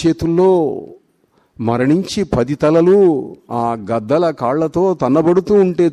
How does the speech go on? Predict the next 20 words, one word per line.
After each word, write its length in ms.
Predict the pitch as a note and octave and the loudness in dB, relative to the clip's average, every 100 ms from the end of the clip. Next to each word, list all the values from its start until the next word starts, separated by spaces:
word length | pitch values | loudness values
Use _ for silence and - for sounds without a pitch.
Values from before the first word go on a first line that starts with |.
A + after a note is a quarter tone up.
| D3 | 0
చూచాడు 360 | C3+ D3 C#3 | -2 -2 -2
హనుమంతుడు. 800 | C3+ B2 A#2+ A2+ A#2 G#2+ D2 - - - | -2 -2 -2 -4 -6 -10 -10 -14 -20 -10
ఎంతటి 540 | C3 A#2 G2 G#2+ G2 | -6 -6 -6 -8 -8
వాడికి 380 | G#2+ G#2 A2 A2+ | -6 -6 -8 -8
ఎంత 280 | F3+ B2+ A#2+ | -6 -6 -6
గతి 260 | C3+ A2 C3 | -8 -8 -8
పట్టింది! 880 | B2 - A2 G2 D2 D#2+ - - - _ _ _ _ _ _ _ - | -8 -8 -8 -8 -10 -14 -16 -20 -20 _ _ _ _ _ _ _ -8
బ్రహ్మచేత 680 | B2 A#2 B2 C#3 D3 D3+ D#3 | -4 0 2 2 2 0 2
వరములు 420 | E3 D#3 D#3+ E3+ | 2 2 2 2
పొంది, 600 | E3+ E3+ F3+ F#3+ E3+ - _ _ _ - | 0 0 -2 -4 -6 -10 _ _ _ -2
రుద్రుడి 540 | C3 B2 D3 E3 E3 | -2 0 0 2 2
చేత 180 | F3+ F#3 | 0 0
వరములు 420 | F#3 F3 F3 F#3+ | 0 0 2 0
పొంది, 580 | F3 F3+ F#3 G3+ D#3 - _ _ C3 | 0 -2 -2 -4 -4 -8 _ _ -2
లలితాదేవి 720 | B2+ C#3+ E3 E3 F3 F#3 F#3+ | 0 2 2 2 2 0 0
పూజ 400 | F3 F#3 F#3 F#3+ | -2 -2 -2 -2
చేసి 240 | F#3+ G#3 | -2 0
లలితాదేవిని 720 | E3+ D3+ F3 F3+ F3 F#3 F#3 | 0 -2 0 0 2 2 2
కూడా 320 | F#3 F3+ F#3 F#3+ | 2 2 2 0
స్వయంగా 600 | - D#3 F3+ F#3 F#3+ | 0 0 2 2 0